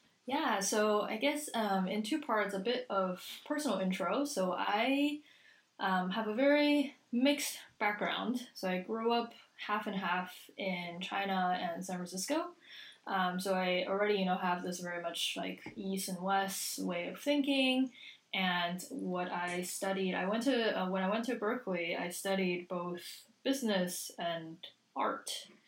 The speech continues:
So also very sort of, like, schizophrenic level of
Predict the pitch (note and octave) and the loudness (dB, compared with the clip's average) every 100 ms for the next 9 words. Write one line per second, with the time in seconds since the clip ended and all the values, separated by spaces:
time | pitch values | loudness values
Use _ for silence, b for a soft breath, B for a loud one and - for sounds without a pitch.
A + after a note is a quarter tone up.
0 | b - G3 F#3+ F3+ F3 - C#4 - E3+ | b -10 0 2 2 0 0 0 2 0
1 | E3 F3+ E3+ E3+ E3+ E3+ E3 F3+ F3+ E3+ | -2 -2 0 0 0 -2 -4 -6 -6 -4
2 | F#3 F#3 - - - - - F#3+ F#3+ F#3 | -4 -4 -8 -14 -12 -8 -4 -4 -4 -6
3 | F3+ E3+ - F#3+ F3+ F3+ E3+ F3+ G#3 A3 | -6 -6 -8 -4 -2 -2 -4 -2 2 4
4 | G3+ | 2